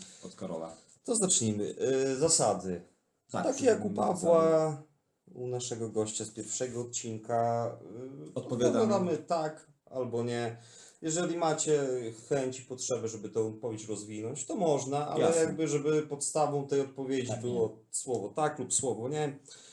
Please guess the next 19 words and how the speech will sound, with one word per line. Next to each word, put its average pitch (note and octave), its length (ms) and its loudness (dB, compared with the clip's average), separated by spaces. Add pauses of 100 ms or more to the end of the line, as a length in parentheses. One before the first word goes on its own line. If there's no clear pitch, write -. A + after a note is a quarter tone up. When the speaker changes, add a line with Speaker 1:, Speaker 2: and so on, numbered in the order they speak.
(760)
Speaker 2:
Jeżeli A2 320 -2
bardzo D#3 400 6
chcecie D#3 360 2
użyć C#3 260 0
pomidora, C3+ 640 4
no A#2+ 120 -4
to A2 240 -6 (1120)
Speaker 1:
Zobaczymy. A#2 560 2
Speaker 2:
to D3+ 60 -2
zo-, C3 240 -4
zobaczymy, A2+ 640 -2
no. F2 100 -10 (1080)
Dobra, F#2+ 340 0 (120)
to - 60 -4
co? F#2 260 -2 (320)
Zaczynamy. E2 520 -2 (920)
Pierwsze E3+ 280 4
pytanie. F2+ 420 -2 (280)
Karol. F#2+ 380 2